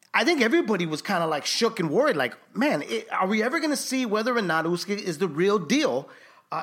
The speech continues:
in the heavyweight division? How much of a threat is he to the heavyweight division?" Well, they were able to scrounge up, uh, a name that was, that a lot of us are familiar with, which is Chaz Witherspoon, who is the cousin of two-time titleist, titleist, uh,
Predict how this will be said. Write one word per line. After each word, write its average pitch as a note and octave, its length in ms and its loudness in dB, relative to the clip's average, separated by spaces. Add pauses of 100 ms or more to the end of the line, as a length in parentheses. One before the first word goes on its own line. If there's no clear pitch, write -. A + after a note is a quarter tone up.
in G3+ 120 0
the A3 60 0
heavyweight F#3+ 420 2
division? G#3 420 2
How A#3+ 180 2
much C4+ 240 2
of B3+ 60 0
a B3 60 2
threat A3 360 -4
is A#3+ 220 -2
he E3 160 -4
to F#3 100 -4
the E3 140 -2
heavyweight D#3+ 360 -2
division?" C3 380 0 (260)
Well, G3+ 320 2
they A3+ 100 2
were G#3+ 200 2
able D#4 280 2
to C4 60 2
scrounge G#3+ 440 2
up, F3+ 200 0 (320)
uh, D#3+ 260 0 (280)
a A3+ 80 4
name G#3 380 4
that F#3 140 2
was, F3 220 -4
that F#3 240 0
a E3 40 4
lot G3 200 6
of F#3+ 140 2
us F3 160 0
are D#3+ 40 -2
familiar E3 460 2
with, F3 220 -2
which D#3 180 -6
is C#3 100 -10
Chaz D#3 340 0
Witherspoon, D3+ 680 -4 (720)
who A3+ 160 -2
is G#3 100 -4
the A3 80 -2
cousin F3 600 0 (360)
of G3+ 300 -2 (640)
two-time A3 480 0
titleist, G#3 580 2
titleist, F#3+ 500 0 (300)
uh, - 220 -2